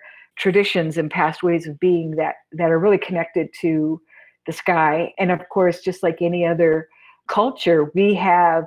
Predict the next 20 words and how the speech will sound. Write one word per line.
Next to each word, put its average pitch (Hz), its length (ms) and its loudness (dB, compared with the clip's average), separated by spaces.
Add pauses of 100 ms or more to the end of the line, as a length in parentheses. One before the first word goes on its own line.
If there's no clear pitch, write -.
(140)
the 165 360 0
star 190 380 0
stories, 156 600 -4
like, 160 160 -6
we 165 140 -6
have 165 340 -2
our 160 420 -2 (380)
seven 190 640 0
sisters, - 680 -2 (360)
uh, 151 220 0
which, 151 420 -2
you 170 100 -2
know, 156 200 -2
are, 151 220 -2
are 165 140 -2
known 170 320 0
in 165 180 -4
other 170 220 -2
cultures 160 540 -4
as 151 140 -2